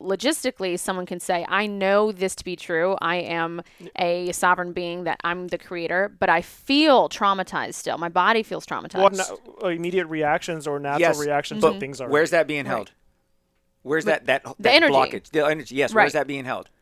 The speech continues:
Speaker 1: In the cells of the body.
Speaker 3: But where? Because if you're
Speaker 1: The
Speaker 3: saying, like,
Speaker 1: atoms.
Speaker 3: okay, think about this. So
Speaker 1: Yeah.
Speaker 3: you're like, "Okay, they're holding on to trauma." The
Speaker 1: Mm.
Speaker 3: brain?
Speaker 1: Right.
Speaker 3: 'Cause if I really
Speaker 1: Mm-hmm.
Speaker 3: wanted to say this, I could go scientific and say
Speaker 2: It's
Speaker 3: that
Speaker 2: neurons.
Speaker 3: oh.
Speaker 2: It's, it's, it's neuron,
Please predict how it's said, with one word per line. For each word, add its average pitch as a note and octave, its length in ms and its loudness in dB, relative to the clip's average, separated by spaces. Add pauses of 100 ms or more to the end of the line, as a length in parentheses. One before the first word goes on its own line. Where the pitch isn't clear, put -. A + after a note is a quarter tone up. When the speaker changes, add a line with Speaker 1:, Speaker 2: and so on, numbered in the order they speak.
(520)
Speaker 1:
In G3+ 140 -6
the F3+ 60 -6
cells F3+ 280 2
of F#3 60 -4
the F3 40 -8
body. E3+ 460 -4
Speaker 3:
But C#3 100 0
where? C#3 360 2
Because D3 300 -4
if - 20 -10
you're C#3+ 140 -6
Speaker 1:
The - 40 6
Speaker 3:
saying, A3 220 6
like, D#3 80 4
Speaker 1:
atoms. - 340 -8
Speaker 3:
okay, D#3+ 280 -2
think E3+ 120 -4
about D3 160 0
this. F2+ 160 -10
So D3 200 -2
Speaker 1:
Yeah. C3 40 -2 (140)
Speaker 3:
you're D3+ 100 -4
like, C3 240 -4
"Okay, D3 200 -4
they're C3+ 100 -2
holding D#3+ 180 -4
on D#3+ 80 -4
to C#3+ 80 -8
trauma." A2+ 400 -8 (640)
The B2+ 100 -4
Speaker 1:
Mm. A#3 60 -4
Speaker 3:
brain? D#3 360 -2 (640)
Speaker 1:
Right. F3 400 -4
Speaker 3:
'Cause D3+ 200 -2
if C#3+ 100 -2
I D3 60 4
really F3+ 180 2
Speaker 1:
Mm-hmm. G3+ 80 2
Speaker 3:
wanted E3 140 0
to C#3+ 80 -6
say E3 160 2
this, B2+ 100 -4
I B2+ 100 -4
could C#3 100 -8
go C#3+ 60 0
scientific C#3 520 -6
and C3 100 -2
say B2+ 340 0
Speaker 2:
It's G#3 200 4
Speaker 3:
that G#3+ 40 -6
Speaker 2:
neurons. E3 460 0
Speaker 3:
oh. E3 80 6
Speaker 2:
It's, F#3+ 220 -2
it's, F#3+ 180 -6
it's F#3+ 200 0
neuron, G#3 340 -2